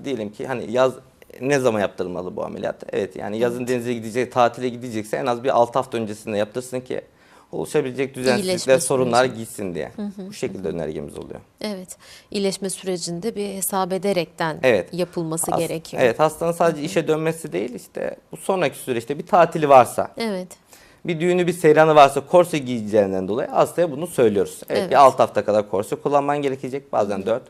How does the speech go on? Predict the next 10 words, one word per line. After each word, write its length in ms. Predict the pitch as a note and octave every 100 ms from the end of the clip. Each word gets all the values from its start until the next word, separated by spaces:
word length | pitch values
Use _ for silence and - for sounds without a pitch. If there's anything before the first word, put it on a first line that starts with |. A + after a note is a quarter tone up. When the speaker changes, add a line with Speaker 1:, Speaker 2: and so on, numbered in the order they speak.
| _ _ _ _ _ -
Speaker 1:
Ee, 40 | - - - - -
ona 200 | D3+ C3+
göre 200 | B2 A2+
bir 80 |
işin 260 | - - A#2
gücün 300 | G#2+ G#2+ G#2
var 140 | A2
mı 120 | A2 E2+
diye 100 | D#2+
hastaya 380 | G#2 G#2 E2